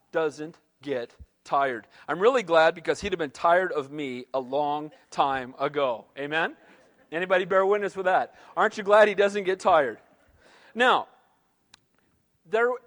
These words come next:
in the Old Covenant, establishing from the six days and a day of rest,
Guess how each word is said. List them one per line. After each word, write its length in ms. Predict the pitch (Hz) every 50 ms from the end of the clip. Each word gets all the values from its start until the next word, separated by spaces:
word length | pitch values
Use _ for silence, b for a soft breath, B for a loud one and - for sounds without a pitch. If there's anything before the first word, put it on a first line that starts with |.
| _ _ _ _ _ _
in 160 | 208 214 240
the 80 | 269 285
Old 260 | 240 226 226 254 269
Covenant, 500 | - - 185 180 170 170 175 190 233 - _ _ _ _ _ _ _ _ _ _ _ _ _ _ _ _ _ _ _ _ _ _ 156 _ _ _ _ -
establishing 760 | 170 165 - - - - 185 185 202 220 220 - - 226 220
from 200 | - 214 202 208
the 80 | 220
six 340 | 208 - - 214 208 - -
days 360 | - 190 180 185 185 196 190
and 100 | 202 202
a 60 | 190 175
day 200 | 160 160 160 170
of 140 | 214 196
rest, 440 | 170 143 131 135 156 170 - _ _